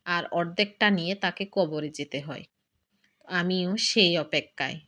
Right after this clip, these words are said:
যে মানুষগুলো আমার সাথে অন্যায় করেছে, আমি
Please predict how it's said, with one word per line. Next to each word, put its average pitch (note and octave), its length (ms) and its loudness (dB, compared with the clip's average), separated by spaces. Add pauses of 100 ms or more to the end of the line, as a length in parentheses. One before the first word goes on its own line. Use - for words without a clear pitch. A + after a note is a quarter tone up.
(680)
যে F3+ 240 2
মানুষগুলো F3+ 680 -4
আমার F3+ 220 0
সাথে G#3 320 -4
অন্যায় D#3+ 420 -4
করেছে, D#3+ 580 -10 (540)
আমি E3+ 260 -6